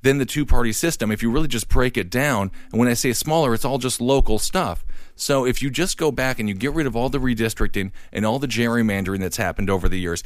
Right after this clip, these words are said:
and, you know, gerrymandering happened because of the senator. There was a governor of Massachusetts, and his, uh, his last name was Jerry, and he was the first one to redistrict a, um, a district to, uh, to ensure his election, and it looked like a salamander,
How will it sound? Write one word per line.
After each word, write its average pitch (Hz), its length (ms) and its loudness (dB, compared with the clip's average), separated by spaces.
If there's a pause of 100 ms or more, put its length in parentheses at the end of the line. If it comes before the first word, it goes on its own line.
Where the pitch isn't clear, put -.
(220)
and, 123 100 4
you 143 60 4
know, 127 100 4
gerrymandering 123 640 0
happened 113 360 2
because 107 260 -2
of 104 80 -6
the 95 80 -4
senator. 104 440 -2 (200)
There 123 80 2
was 117 100 2
a 117 60 0
governor 147 420 -2
of 113 140 -4
Massachusetts, 117 880 -2 (500)
and 113 160 0
his, 104 240 2
uh, 95 400 0 (480)
his 113 240 0
last 143 300 -2
name 127 160 0
was 95 180 -2
Jerry, 85 480 -2 (260)
and 101 160 -4
he 135 120 0
was 170 160 2
the 131 80 2
first 156 340 0
one 139 140 2
to 110 100 0
redistrict 123 760 -2 (340)
a, 104 260 2
um, 92 260 -2
a 104 60 -2
district 107 480 -2
to, 110 160 -2 (580)
uh, 101 120 0
to 127 160 2
ensure 131 320 0
his 123 100 0
election, 113 460 -2 (240)
and 110 100 0
it 123 40 4
looked 139 200 2
like 147 140 -2
a 143 40 0
salamander, 113 760 0